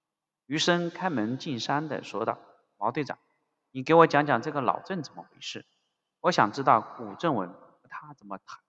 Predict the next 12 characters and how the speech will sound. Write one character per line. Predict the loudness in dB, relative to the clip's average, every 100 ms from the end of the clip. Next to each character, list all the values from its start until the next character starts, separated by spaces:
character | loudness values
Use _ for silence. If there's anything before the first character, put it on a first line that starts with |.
| -12
的。” | -12 -12 _ _ _
毛 | 6
中 | 6 4
心 | 0 -2
爽 | 2 4 4
快 | -2
的 | -6 -2
答 | 0 0
应 | -2 -14 -20 -20 -20 _ _ _
：“余 | -8
主 | -4
任， | -4 -6